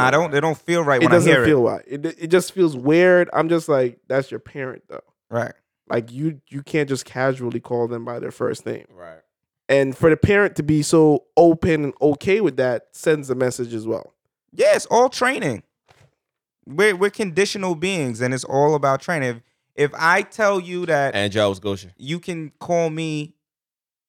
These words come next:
Speaker 1: Xavier as my son, I'm letting you know we on the same level.
Speaker 2: Facts.
Speaker 1: And whether that's my intent or not, that's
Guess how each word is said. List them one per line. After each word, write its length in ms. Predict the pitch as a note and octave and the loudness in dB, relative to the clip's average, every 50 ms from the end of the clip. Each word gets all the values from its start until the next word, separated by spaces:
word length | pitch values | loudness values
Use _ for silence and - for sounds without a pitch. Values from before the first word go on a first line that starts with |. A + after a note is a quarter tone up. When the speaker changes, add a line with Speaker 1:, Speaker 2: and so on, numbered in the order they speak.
| _ _ _ _ - B2 | _ _ _ _ -6 -6
Speaker 1:
Xavier 640 | C#3 C3 A#2 B2 C#3 D3+ D#3+ D3 C#3+ C#3+ C#3 C#3 C3 | -6 -4 -2 -2 0 0 0 -2 -2 0 0 0 0
as 300 | - B2+ B2+ B2+ A#2+ A#2+ | 0 0 -2 -2 -2 -4
my 180 | B2 A#2+ A#2 A2 | -6 -6 -6 -6
son, 600 | - - - D#3 E3+ D#3+ C#3 B2+ B2 A#2+ A#2+ - _ - | -8 -8 -6 -4 -2 -2 -2 -4 -6 -8 -12 -16 _ -6
I'm 240 | A2+ A#2+ B2 B2+ | -4 -4 -4 -2
letting 240 | C3+ D3+ D#3 D3+ C#3+ | -2 -2 -2 -2 -4
you 100 | C3+ C3+ | -8 -10
know 160 | C3 C#3 C#3 | -8 -6 -6
we 140 | C3 B2 B2+ | -6 -6 -6
on 100 | A#2 A2+ | -8 -8
the 60 | G#2+ | -10
same 260 | G2+ - B2+ A2+ A2 A2+ | -10 -12 -12 -12 -10 -8
level. 320 | A#2+ A#2 F#2+ - C3+ _ _ _ | -6 -6 -8 -8 -14 _ _ _
Speaker 2:
Facts. 340 | - E3 E3+ C#3+ - _ _ _ _ _ _ _ _ _ _ _ _ _ _ _ _ _ | -10 -10 -10 -10 -12 _ _ _ _ _ _ _ _ _ _ _ _ _ _ _ _ _
Speaker 1:
And 460 | - B2 B2 B2 B2 B2 A2+ G#2+ G#2 G#2+ | -4 -2 -2 -2 -2 -4 -8 -12 -8 0
whether 460 | C3 C#3+ D3 C3+ C3 C#3+ C#3 C3+ B2+ | 2 2 2 2 2 2 2 2 0
that's 320 | A#2+ C3+ C3+ C3+ - - | 0 0 0 0 -2 -6
my 220 | C3+ C3 B2+ A#2+ A#2 | -4 -2 -2 -2 -2
intent 340 | A#2 - - E3+ E3+ - - | -6 -8 -6 -6 -6 -6 -6
or 100 | C3 B2+ | -6 -6
not, 340 | B2 B2+ D3 D3+ C3+ - - | -4 -2 -2 -2 -2 -4 -2
that's 340 | B2 B2+ B2 A#2 - - | -2 -2 -2 -2 -6 -20